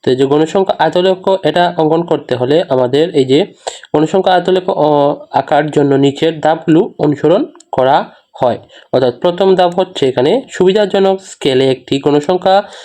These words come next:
সারণী শ্রেণীব্যক্তি এক্স অক্ষ বরাবর লিখা হয়। তো তারপর দ্বিতীয় ধাপ হচ্ছে সুবিধাজনক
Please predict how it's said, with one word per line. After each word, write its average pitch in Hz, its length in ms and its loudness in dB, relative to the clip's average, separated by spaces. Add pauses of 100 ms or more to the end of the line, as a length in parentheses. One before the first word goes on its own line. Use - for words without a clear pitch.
(120)
সারণী 160 500 2
শ্রেণীব্যক্তি 135 720 0 (340)
এক্স 175 280 -2
অক্ষ 208 240 -2
বরাবর 147 580 2 (260)
লিখা 139 280 2
হয়। 117 260 -2 (400)
তো 139 120 0
তারপর 147 340 -2
দ্বিতীয় 151 340 0
ধাপ 170 240 0
হচ্ছে 156 420 -2
সুবিধাজনক 165 760 2